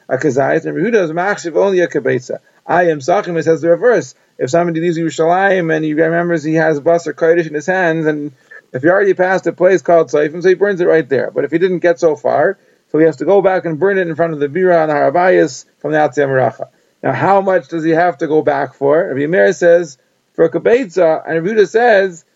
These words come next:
even for a kazayis. So Rabbi Yochanan said, "You've got to reverse one of the shitas that Rabbi Meir and Rabbi Yehuda should be consistent in both places." The Abaye says, "No. Even if you're not gonna reverse the shitas,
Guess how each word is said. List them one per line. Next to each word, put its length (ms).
even 260
for 120
a 60
kazayis. 680
So 120
Rabbi 220
Yochanan 280
said, 580
"You've 120
got 100
to 60
reverse 400
one 140
of 40
the 80
shitas 500
that 100
Rabbi 160
Meir 220
and 80
Rabbi 120
Yehuda 160
should 120
be 60
consistent 520
in 40
both 200
places." 240
The 80
Abaye 280
says, 200
"No. 320
Even 380
if 140
you're 100
not 220
gonna 140
reverse 240
the 80
shitas, 600